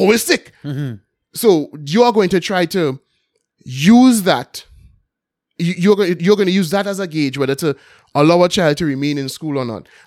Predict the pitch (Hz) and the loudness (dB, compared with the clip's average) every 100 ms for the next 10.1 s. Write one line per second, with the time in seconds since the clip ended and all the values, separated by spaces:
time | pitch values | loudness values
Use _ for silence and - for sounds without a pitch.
0 | - 190 202 170 151 165 156 143 _ _ | -2 2 2 0 -2 0 0 -2 _ _
1 | _ _ - 151 214 262 320 - _ _ | _ _ -4 0 2 2 -2 -10 _ _
2 | 143 135 190 254 392 - - _ _ _ | -8 -2 0 0 -2 -10 -20 _ _ _
3 | _ _ _ _ 135 143 131 127 _ _ | _ _ _ _ -4 -2 -2 -6 _ _
4 | _ _ _ _ _ - 196 214 202 220 | _ _ _ _ _ 0 2 -2 -2 -2
5 | 233 220 185 185 190 220 196 233 233 233 | -2 -4 -4 -4 -4 -4 -4 -2 -2 -4
6 | 175 196 202 226 208 185 151 180 180 180 | -2 0 0 -2 -4 -4 -4 -4 -2 -4
7 | 156 - 202 123 135 135 147 139 120 160 | -4 -6 -6 -8 -8 -4 -2 -2 0 0
8 | 165 196 185 202 185 160 135 156 180 196 | 0 0 -2 0 0 0 -2 -4 -2 0
9 | 202 143 165 196 180 175 185 196 180 165 | 0 0 -4 -6 -6 -4 -4 -2 -2 -2
10 | 156 | -4